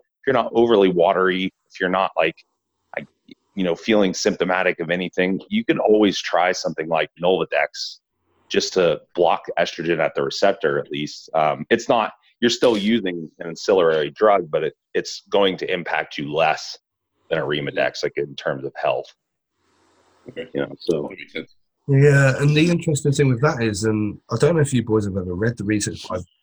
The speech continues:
Speaker 3: by Basin on this, it's that old paper where, um, the six hundred milligram meme kind of came from, but, um, they did notice that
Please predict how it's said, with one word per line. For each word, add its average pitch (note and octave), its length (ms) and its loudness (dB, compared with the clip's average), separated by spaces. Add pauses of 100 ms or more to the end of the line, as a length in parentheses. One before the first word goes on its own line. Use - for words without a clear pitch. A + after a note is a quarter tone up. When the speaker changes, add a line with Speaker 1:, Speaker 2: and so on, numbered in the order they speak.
(200)
Speaker 3:
by F#2+ 140 -4
Basin A#2+ 500 2
on G2 140 -2
this, G2 200 -6
it's A2 160 -8
that G#2+ 140 -6
old G#2+ 420 -2
paper A2 340 -2
where, G2+ 440 -2
um, F#2+ 200 -6 (440)
the G#2 120 -6
six G2+ 300 -4
hundred G2+ 260 -2
milligram G2+ 520 -4
meme G#2 320 -2
kind G2 200 -8
of F2+ 120 -12
came G#2+ 260 -4
from, F#2+ 340 -8
but, G2 200 -10
um, G#2 200 -4 (420)
they A#2 140 0
did C3 320 2
notice B2 540 2
that A2+ 260 0